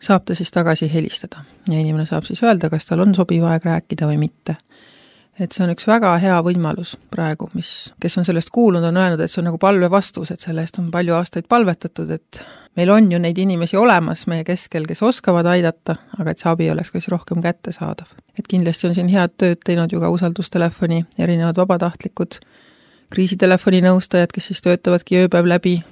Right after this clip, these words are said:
kes on siis kaugnõustamistiimi teine number, et üks üks kuus null null kuus on siis kriisitelefon ööpäev läbi kättesaadav ja hingehoiutelefon on üks üks kuus üks kaks kolm. Et need on nagu ühe oksa kaks haru.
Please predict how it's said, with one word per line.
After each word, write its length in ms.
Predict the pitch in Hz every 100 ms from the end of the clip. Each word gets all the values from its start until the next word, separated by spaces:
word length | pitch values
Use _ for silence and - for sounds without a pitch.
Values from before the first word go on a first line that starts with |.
| _ -
kes 160 | 170 214
on 80 | -
siis 100 | 160
kaugnõustamistiimi 1040 | 165 165 165 165 - 160 - - 170 160 160 -
teine 300 | 180 202 202
number, 420 | 202 185 180 180 - -
et 160 | 165 170 _ - - _ _ _ _ -
üks 240 | 185 170 170
üks 140 | 160 -
kuus 260 | 175 160
null 120 | 160 160
null 180 | 151 160
kuus 260 | 180 165
on 80 | 165
siis 160 | 165 -
kriisitelefon 760 | 226 247 - 185 180 170 - 170
ööpäev 260 | 226 202 180
läbi 240 | 180 180
kättesaadav 640 | 175 175 180 180 170 165 175 - - - _ -
ja 100 | 156
hingehoiutelefon 920 | 160 160 170 170 165 170 165 - 165
on 180 | 165 160
üks 220 | 156 - -
üks 140 | -
kuus 380 | - 214 185 - -
üks 200 | 165 -
kaks 240 | - - -
kolm. 360 | 214 180 165 - _ - - - _ _ -
Et 120 | 180 170
need 180 | 165 170
on 120 | 165
nagu 340 | 165 - 170 165 175
ühe 200 | 170 165
oksa 320 | 170 - 185
kaks 300 | 175 - -
haru. 220 | 226 185